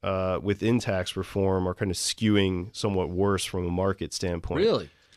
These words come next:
Speaker 1: Because what you have is a higher probability of delays because of what happened with the Affordable Care Act and the
Speaker 2: Mm-hmm.
Speaker 1: fact that they're gonna follow a more deliberative process now.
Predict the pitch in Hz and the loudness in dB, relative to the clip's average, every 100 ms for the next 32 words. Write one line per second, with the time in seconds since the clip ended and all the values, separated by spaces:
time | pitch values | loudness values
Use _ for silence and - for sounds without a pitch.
0 | _ _ _ 143 - 160 143 135 131 127 | _ _ _ 0 2 4 6 6 4 4
1 | 127 117 123 120 117 110 107 101 95 - | 4 4 6 6 6 6 4 4 2 -6
2 | - 120 120 123 - - _ - 127 120 | -2 4 6 4 2 -6 _ -2 2 4
3 | 131 117 113 107 104 98 95 98 95 92 | 4 4 4 4 4 2 4 6 6 4
4 | 90 - _ _ _ _ - _ _ - | 0 -8 _ _ _ _ -20 _ _ -2
5 | 101 - 110 104 98 92 - - 98 98 | -2 2 4 6 6 2 -4 -2 2 2
6 | 92 98 92 95 90 92 92 92 87 95 | 2 0 2 0 2 0 0 -2 0 -2
7 | 92 92 - 95 92 92 90 90 90 120 | -2 -4 -4 -2 0 0 -2 -2 0 0
8 | 127 113 92 92 92 - 87 92 92 90 | 0 0 -2 -2 -2 -2 0 2 2 0
9 | 90 90 90 87 87 - - 87 - 87 | 0 0 -2 -2 -6 -6 -4 -4 -4 -6
10 | 87 85 82 | -6 -4 -4